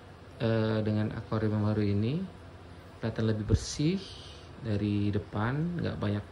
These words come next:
peralatan nongkrong, dan semua bisa dijadikan satu di area sump. Oke,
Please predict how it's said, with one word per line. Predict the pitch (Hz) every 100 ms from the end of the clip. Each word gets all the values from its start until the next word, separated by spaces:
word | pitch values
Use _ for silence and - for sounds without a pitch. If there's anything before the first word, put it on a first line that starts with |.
| - -
peralatan | 107 101 104 104
nongkrong, | 101 98 - 113 135 156 170 - - - - - -
dan | - 107
semua | 113 117 117
bisa | 110 - 135 139 123
dijadikan | 110 101 104 107
satu | 107 110 117
di | 113 117
area | 117 110 113 117
sump. | - - 98 98 - - - - - - - - - - - - - - - - - - - 381 381 - - - 180
Oke, | 185 - 185 185 190